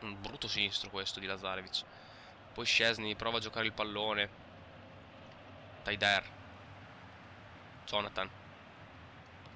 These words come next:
La palla era buona per Icardi, ma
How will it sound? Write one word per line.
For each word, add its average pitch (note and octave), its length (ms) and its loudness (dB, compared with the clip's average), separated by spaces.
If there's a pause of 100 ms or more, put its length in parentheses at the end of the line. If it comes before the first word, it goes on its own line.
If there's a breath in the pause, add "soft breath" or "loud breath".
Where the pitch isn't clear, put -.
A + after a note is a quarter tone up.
(2750)
La - 80 -4
palla A#2+ 200 8
era G#2 120 8
buona B2 200 4
per C3 120 0
Icardi, G#2+ 520 8
ma G2 160 6